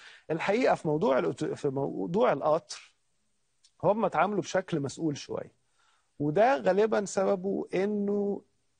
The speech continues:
الأزمة كلها ممكن تحملها للكمساري،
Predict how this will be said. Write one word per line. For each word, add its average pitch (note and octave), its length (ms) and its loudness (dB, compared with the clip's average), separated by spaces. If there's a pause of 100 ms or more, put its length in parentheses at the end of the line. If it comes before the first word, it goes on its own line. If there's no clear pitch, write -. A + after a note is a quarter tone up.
(120)
الأزمة E3 840 -2
كلها E3+ 420 -2
ممكن F3+ 360 -4
تحملها D#3 380 -6
للكمساري، A#2 600 -10